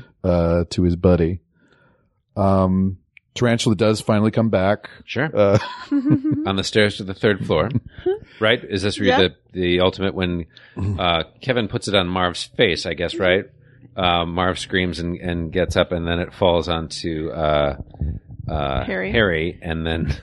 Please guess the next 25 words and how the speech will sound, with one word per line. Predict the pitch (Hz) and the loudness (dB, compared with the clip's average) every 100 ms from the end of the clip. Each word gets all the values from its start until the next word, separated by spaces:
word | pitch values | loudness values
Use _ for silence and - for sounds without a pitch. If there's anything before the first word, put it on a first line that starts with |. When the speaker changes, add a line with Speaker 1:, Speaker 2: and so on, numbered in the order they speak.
| - - | -14 -16
Speaker 2:
<laughs> | - - _ | -16 -16 _
he's | 101 - | -2 2
got | 107 | 0
the | - - - | 0 -8 -4
crowbar. | 113 107 101 95 | 0 0 0 -2
He's | 98 | 0
got | 101 | 0
the, | 95 87 85 80 78 80 78 | 2 2 2 -2 -4 -4 -6
the, | 95 | -6
uh, | 82 80 78 - | -4 -4 -6 -10
crowbar, | - 196 165 76 | -2 0 0 0
right? | 80 107 - - - | 0 0 -4 -12 -4
Speaker 3:
Yeah. | 320 370 403 | -2 -2 -6
Speaker 2:
And, | 90 90 90 87 - | -6 -2 -2 -4 -4
and, | 92 87 85 | -4 -4 -2
uh, | 95 | 0
that's | 90 95 | 4 4
one | 120 90 | 2 -4
of | |
the | 85 | -2
things | 92 95 | 0 2
I | 92 | 2
love | 87 87 85 | 4 2 2
is, | 101 95 101 | 0 -2 0
uh, | 90 90 - | 0 0 -4